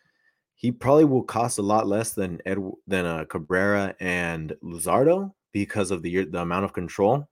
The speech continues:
Pablo Lopez, two years of control. The others, what, six, five, six? It's gonna be very hard to acquire the other ones. You're, you're gonna have to give up a good amount, a decent amount of prospect capital. And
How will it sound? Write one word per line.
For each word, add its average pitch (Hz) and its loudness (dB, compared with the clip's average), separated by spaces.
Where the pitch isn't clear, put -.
Pablo 98 2
Lopez, 95 0
two 98 -10
years 92 0
of 87 -10
control. 85 -4
The 92 2
others, 92 0
what, 82 -2
six, 104 0
five, 95 -2
six? - 0
It's 117 -4
gonna 196 10
be 165 8
very 143 8
hard 120 4
to 104 2
acquire 95 2
the 82 -4
other 76 -4
ones. - -12
You're, 120 2
you're 120 2
gonna 135 2
have 123 0
to 110 -8
give 107 0
up 98 2
a 90 -8
good 120 6
amount, 107 2
a 92 -8
decent 120 -2
amount 101 0
of 82 -8
prospect 87 -2
capital. 85 -8
And 95 -2